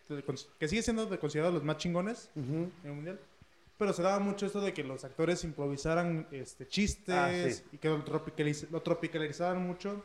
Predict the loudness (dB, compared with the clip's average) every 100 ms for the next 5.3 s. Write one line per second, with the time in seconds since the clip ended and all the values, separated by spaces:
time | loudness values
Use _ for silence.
0 | -10 -6 -6 -6 -10 -20 -20 -8 -4 -4
1 | -4 -2 2 4 2 0 -4 -16 -20 -6
2 | -2 6 6 6 2 4 4 2 -2 -6
3 | -4 -4 -6 2 6 6 4 2 2 2
4 | 4 6 4 2 0 -2 -2 -6 -6 -2
5 | 0 0